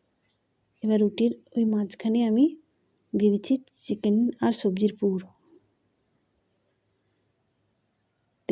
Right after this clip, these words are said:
এইভাবে পুরটা দেওয়ার পর আমি প্রথমে উপর দিকটা ভাঁজ করে দেবো, তারপর নিচের দিকটা এইভাবে ভাঁজ করে দেওয়ার পর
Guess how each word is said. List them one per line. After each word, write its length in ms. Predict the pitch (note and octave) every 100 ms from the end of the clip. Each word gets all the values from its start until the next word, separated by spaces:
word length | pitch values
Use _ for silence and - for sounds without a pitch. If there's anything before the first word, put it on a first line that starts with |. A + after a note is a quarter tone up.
| G#3+
এইভাবে 240 | G3+ G3+ A3+
পুরটা 260 | G#3+ G#3+ A3
দেওয়ার 200 | G#3 G3+ -
পর 100 | A3+ G#3
আমি 160 | A3 E4 - _ _ _ _ _ _ _ _ _ _ _ -
প্রথমে 340 | G#3+ G#3+ A3+ D#4 - _ _ _ C#4+ -
উপর 180 | G#3+ A3 G3
দিকটা 280 | A3 - C#4 D4+ -
ভাঁজ 160 | G#3 F#3+ -
করে 140 | G3+ G3+
দেবো, 160 | G3+ C4+ C#4+
তারপর 280 | G3+ G3 B3+ C4 G#3+
নিচের 240 | - F#3+ G3+
দিকটা 240 | - C4+ D#4+ - _ _ _ _ -
এইভাবে 300 | G#3 G3 A3 A3
ভাঁজ 140 | F#3+ F#3
করে 120 | G#3+ G#3
দেওয়ার 200 | G#3+ G3+
পর 120 | -